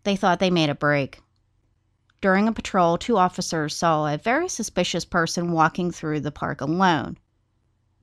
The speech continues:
When they pulled this woman aside for questioning, they noticed it was a cross-dresser. After a search of the person's bag, they found a hammer.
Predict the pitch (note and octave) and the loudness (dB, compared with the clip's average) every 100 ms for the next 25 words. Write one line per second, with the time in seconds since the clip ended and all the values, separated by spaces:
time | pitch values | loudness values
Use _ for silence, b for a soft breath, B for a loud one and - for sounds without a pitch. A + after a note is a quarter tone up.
0 | _ _ _ - G#3 G3+ F#3+ F#3+ A#3+ G#3+ | _ _ _ -6 -2 0 0 0 0 2
1 | F#3+ G#3+ G3 F#3 F#3 E3+ D#3 - - B3+ | -2 0 2 2 0 -2 -2 -4 -6 0
2 | A#3 - F3 D3+ D3 E3 _ _ _ _ | 0 -2 -4 -2 -2 -6 _ _ _ _
3 | _ _ _ _ - G3 F#3+ F3+ E3+ - | _ _ _ _ -4 0 2 2 0 -2
4 | F3 D3+ D3 D3+ - D#3+ - D3 B2 - | -6 -4 -6 -6 -2 -2 -2 -6 -8 -8
5 | - - _ _ _ _ _ _ _ _ | -10 -12 _ _ _ _ _ _ _ _
6 | _ _ _ - G3+ G3 F#3+ - G3 G3 | _ _ _ -2 -2 0 -2 2 0 2
7 | F#3 F3 E3 - E3+ - E3 D#3 E3 D#3 | -2 -4 -6 -4 -4 0 -2 0 0 2
8 | D3+ D3+ E3 F#3+ E3 D3 F#3 F3 D#3 A2 | 0 -4 -2 0 0 0 2 2 2 -2